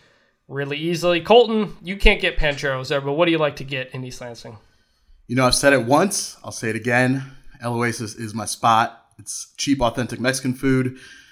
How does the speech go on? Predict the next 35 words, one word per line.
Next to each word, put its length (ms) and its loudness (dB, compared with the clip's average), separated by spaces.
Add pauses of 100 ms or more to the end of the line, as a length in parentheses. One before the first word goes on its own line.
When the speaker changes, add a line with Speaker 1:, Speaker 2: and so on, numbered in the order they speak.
(120)
Speaker 2:
I 80 -8
can 160 -10
order 240 2
it 140 -4
from 120 4
the 60 -6
comfort 260 -4
of 60 -4
my 100 -8
couch. 600 -8 (180)
I 140 -4
honestly 380 -4
cannot 320 -10
think 100 -14
of 60 -12
anything 260 -12
better. 240 -16 (720)
Speaker 1:
That's 140 -8
a 40 -6
great 240 -2
call. 320 6
And 180 -4
right 220 4
now, 300 8
our 280 6
listeners 380 -2
can 100 -6
get 220 -6
five 300 4
dollars 400 4
off 220 4
their 140 -2
first 340 -8
order 340 -4
of 160 -10